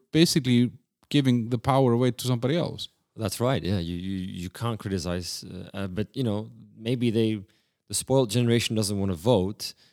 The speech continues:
Speaker 2: but then something bad will happen and it'll be too late to, to fix
Speaker 1: Exactly.
Speaker 2: it. So, I mean,
Speaker 1: Exactly.
Speaker 2: it's part of the duty to educate and remind people.
Speaker 1: Mm.
Speaker 2: We're back where we started, the circle, right?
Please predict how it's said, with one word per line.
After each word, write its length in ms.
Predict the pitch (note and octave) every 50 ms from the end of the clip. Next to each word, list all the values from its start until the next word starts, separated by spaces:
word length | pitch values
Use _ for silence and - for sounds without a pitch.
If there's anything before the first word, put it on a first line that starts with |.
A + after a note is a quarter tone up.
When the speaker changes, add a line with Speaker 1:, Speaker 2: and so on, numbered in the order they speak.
| _ _ _ _ _ _ _ _ - F2 D#2+
Speaker 2:
but 200 | A2+ A2 - -
then 220 | - A#2+ B2 B2+ B2
something 360 | - B2+ A#2 A2 F#2 G#2 G2
bad 240 | D2 F2+ G#2 A2 B2 C3
will 120 | A#2+ G#2
happen 280 | F#2 F2 E2 - F#2+ G2
and 80 | G2
it'll 100 | G2+ G#2
be 140 | F#2 A2 G#2+
too 240 | - - - B2 A#2
late 240 | G#2+ A#2 A#2+ A#2 -
to, 320 | - A#2 A2 G#2+ A2 A2+
to 160 | A2 - - B2+
fix 120 | A#2 -
Speaker 1:
Exactly. 100 | - A2 A2
Speaker 2:
it. 100 | B2+ -
So, 220 | - - G#2 G2+
I 40 | G#2
mean, 160 | G#2+ A2 A2
Speaker 1:
Exactly. 280 | G#2+ G#2 - A#2+ C3 C3 - _ _ _ _
Speaker 2:
it's 140 | - A2 -
part 240 | - - C3+ C#3 C#3+
of 40 | C3+
the 80 | A#2+
duty 400 | G#2+ F#2+ G#2 G#2+ A2 A2 A#2+ A#2 G#2
to 380 | G#2 A2 A2+ A2 G#2+ G2+ G2+ - - - _
educate 640 | - F2 - F2+ F2 - - F#2+ F#2+ G#2 A2+ - -
and 200 | G2 F#2+ F#2 F#2
remind 460 | F#2+ F#2 E2 E2 D2+ D#2+ D#2+ E2 D#2+ -
people. 460 | G2 F#2 - - G#2 G#2 A#2+ C#3 D3 - -
Speaker 1:
Mm. 300 | F#2+ F#2+ F#2 F2+ F2+ F#2+ - _ _ _ - B1
Speaker 2:
We're 100 | F2+ F#2 F2
back 220 | D2+ G2 F#2 -
where 100 | G2 F#2
we 60 | F2
started, 340 | E2+ - - C3+ C3 A2+ F2+
the 60 | D2
circle, 380 | - - - A2 G#2+ - D2+ D2
right? 240 | C#2 D2 E2 G#2